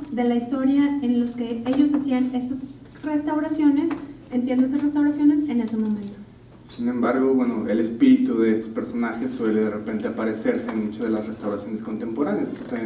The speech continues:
Speaker 2: hay que siempre con-, considerarlo, ¿no? Incluso se suele, eh, utilizar, digamos, dentro del, del argot de la profesión,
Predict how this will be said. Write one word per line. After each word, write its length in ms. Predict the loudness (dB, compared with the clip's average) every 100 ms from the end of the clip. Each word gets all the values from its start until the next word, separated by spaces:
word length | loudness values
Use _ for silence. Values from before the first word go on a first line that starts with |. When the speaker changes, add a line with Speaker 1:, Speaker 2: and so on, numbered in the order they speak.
| -4 -6 -10
Speaker 2:
hay 140 | -10
que 320 | -6 -4 -4 -6
siempre 300 | -8 -8 -8
con-, 180 | -8
considerarlo, 640 | -8 -8 -6 -4 -2 -2 -4
¿no? 120 | -4
Incluso 420 | -8 -10 -8 -8 -8 -14 -20 -20 -20
se 80 | -10
suele, 640 | -2 0 0 -2 -4 -6
eh, 60 | -8
utilizar, 680 | -8 -8 -6 -6 -6 -6 -6
digamos, 320 | -6 -6 -8
dentro 240 | -8 -8
del, 300 | -8 -8 -8
del 180 | -8 -8
argot 380 | -6 -4 -4 -4 -8 -8
de 140 | -10
la 60 | -10
profesión, 500 | -10 -10 -10 -8